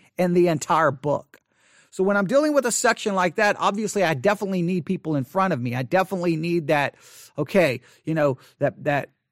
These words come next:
you're there and I can kinda see what's going on. I can see the, I can, I can try to at least perceive what's happening. Now, maybe my perception is wrong, but at least I can tr-, I have something to interpret other than an empty building.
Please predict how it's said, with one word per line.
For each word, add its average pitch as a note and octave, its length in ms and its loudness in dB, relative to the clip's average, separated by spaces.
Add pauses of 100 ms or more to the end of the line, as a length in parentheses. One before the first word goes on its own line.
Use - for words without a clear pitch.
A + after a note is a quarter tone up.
(140)
you're F3 220 4
there G#3 380 4
and F3+ 100 2
I E3 60 0
can D#3 160 -8
kinda F3+ 260 -2
see G#3+ 320 -2
what's F#3 260 -2
going F#3 300 0
on. F#3 180 2
I D#3+ 60 -2
can C#3+ 160 -8
see G#3 320 -6
the, D#3 140 -12 (340)
I D3+ 80 -10
can, C#3 220 -8 (160)
I A3 80 -2
can E3 100 -8
try A#3+ 300 2
to D3+ 60 -4 (140)
at A#2+ 140 -8
least G#3+ 340 -6
perceive A3+ 580 -10
what's D#3+ 200 -2
happening. C3+ 360 0
Now, E3+ 100 0
maybe G3+ 260 0
my F#3 140 0
perception E3 640 -6
is C3 140 -8
wrong, C4+ 340 4
but F#3 120 0
at D#3+ 100 -4
least G#3+ 220 -4
I F3+ 100 0
can D#3+ 200 -6
tr-, - 180 -14
I E3 80 0
have E3+ 140 -2
something A3+ 420 0
to F3+ 100 4
interpret F3+ 460 -2
other F3 240 2
than E3+ 180 0
an E3 140 -2
empty D#3+ 240 -4
building. D3 380 -4